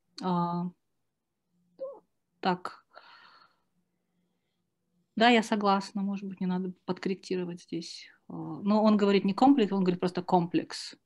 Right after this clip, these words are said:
А, комплекс это называет. Это я, наверное, добавила не по-русски уже, когда я на русский переводила. Мгм.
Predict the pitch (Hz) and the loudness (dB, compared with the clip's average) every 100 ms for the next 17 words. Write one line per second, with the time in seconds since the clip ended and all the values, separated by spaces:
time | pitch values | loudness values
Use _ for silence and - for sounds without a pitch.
0 | _ _ _ - - 170 190 - 175 175 | _ _ _ -16 -14 -14 -16 -8 -6 -6
1 | 185 - 180 180 180 160 160 _ - 170 | -14 -16 -12 -12 -10 -12 -12 _ -8 -6
2 | 165 165 160 170 160 156 151 175 175 170 | -6 -6 -6 -6 -6 -6 -10 -8 -6 -6
3 | 180 - _ _ _ _ _ _ - 175 | -10 -14 _ _ _ _ _ _ -4 -4
4 | 170 - - 170 165 - - 156 - 180 | -4 -8 -10 -8 -10 -10 -12 -12 -12 -10
5 | 165 175 - - - 160 175 175 160 180 | -10 -12 -14 -14 -12 -12 -12 -12 -14 -16
6 | _ _ _ _ - 185 220 226 | _ _ _ _ -10 -6 -6 -8